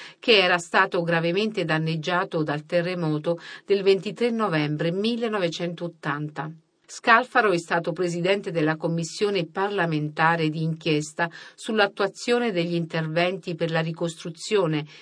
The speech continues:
e lo sviluppo dei territori della Basilicata e della Campania,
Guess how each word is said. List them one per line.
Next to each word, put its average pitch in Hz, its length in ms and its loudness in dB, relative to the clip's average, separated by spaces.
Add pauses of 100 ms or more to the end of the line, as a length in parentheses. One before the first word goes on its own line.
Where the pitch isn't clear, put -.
(140)
e 233 160 4
lo 190 100 4
sviluppo 190 560 0
dei 175 200 0
territori 175 600 0
della 165 260 2
Basilicata 160 840 -2 (280)
e 196 160 0
della 175 300 2
Campania, 156 760 -2